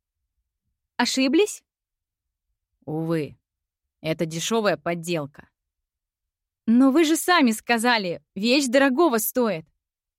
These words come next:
За стеклом она выглядела иначе. Он так и не взял чёртову бритву в руки. Я стою с ней, как последняя дура, которая вместе с таким же недоделанным придурком Домиником —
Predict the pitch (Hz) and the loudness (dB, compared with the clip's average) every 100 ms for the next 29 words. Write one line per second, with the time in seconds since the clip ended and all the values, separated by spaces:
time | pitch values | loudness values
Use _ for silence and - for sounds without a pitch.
0 | _ _ _ _ _ _ _ - 135 143 | _ _ _ _ _ _ _ -14 -10 -8
1 | - 156 185 220 185 151 143 180 175 160 | -8 -6 0 0 0 -4 -4 -4 -4 -6
2 | 156 151 - 180 165 147 - - - _ | -6 -6 -6 -4 -4 -6 -10 -18 -20 _
3 | _ _ _ _ _ _ _ _ _ _ | _ _ _ _ _ _ _ _ _ _
4 | _ 247 254 226 311 320 285 269 247 220 | _ 2 2 4 2 2 4 4 2 2
5 | 269 233 - 233 240 226 196 185 196 254 | 2 2 -2 -4 -4 -4 -6 -2 0 0
6 | 226 202 208 220 190 - - _ _ _ | -2 -6 -4 -4 -6 -12 -20 _ _ _
7 | _ _ _ _ 175 196 220 - 214 302 | _ _ _ _ -4 -2 -2 0 2 2
8 | - 233 170 214 254 - 226 175 175 190 | 2 -2 0 -2 -2 -4 -6 -4 -4 -4
9 | 196 180 165 160 160 _ _ _ _ _ | -4 -6 -8 -12 -16 _ _ _ _ _
10 | _ _ _ - 202 254 330 311 285 - | _ _ _ -8 -4 0 2 4 2 -2
11 | 220 226 285 349 - 240 - 214 254 262 | -2 2 2 0 -4 -4 -2 -2 2 2
12 | 220 208 202 202 185 226 214 196 180 185 | 2 -2 -2 -4 -2 0 0 -4 -6 -8
13 | 185 202 190 180 165 170 202 339 349 320 | -6 -8 -6 -8 -6 -2 0 0 0 -2